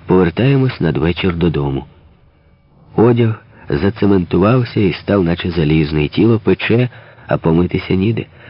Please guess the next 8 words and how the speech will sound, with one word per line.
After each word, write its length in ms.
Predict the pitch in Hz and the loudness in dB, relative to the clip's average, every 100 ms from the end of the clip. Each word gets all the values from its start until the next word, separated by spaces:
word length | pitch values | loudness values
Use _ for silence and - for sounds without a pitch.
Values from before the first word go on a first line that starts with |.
| - | -4
Капо 380 | 92 107 104 85 | 2 2 2 -2
підганяє, 680 | 85 76 80 78 98 104 | 0 -2 0 0 0 -2
щоб 300 | 90 - 69 | -4 -4 -4
швидше 680 | - 69 107 135 - - 120 - - - - | -2 2 4 2 0 -6 -6 -8 -20 -20 -4
видиралися 720 | 76 76 71 73 92 85 - | -2 0 0 0 -2 -6 -6
на 100 | 69 | -6
свої 320 | - 71 69 | -6 -4 -2
нари. 360 | 69 65 64 - | -2 -6 -8 -12